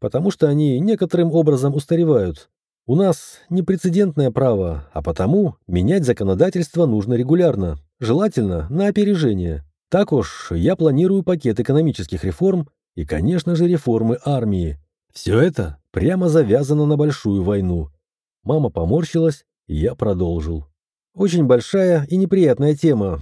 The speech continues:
я согласен. Но эта война на много десятилетий, а то и веков, определит облик мира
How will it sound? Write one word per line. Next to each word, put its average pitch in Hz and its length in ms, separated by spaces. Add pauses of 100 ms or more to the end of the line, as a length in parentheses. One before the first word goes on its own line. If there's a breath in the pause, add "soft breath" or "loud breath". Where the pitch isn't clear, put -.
я 151 180
согласен. 143 640 (380)
Но 90 200
эта 151 240
война 120 480 (100)
на 85 180
много 175 360
десятилетий, 104 880
а 78 140
то 160 120
и 190 80
веков, 175 480 (120)
определит 95 600
облик 107 360
мира 180 400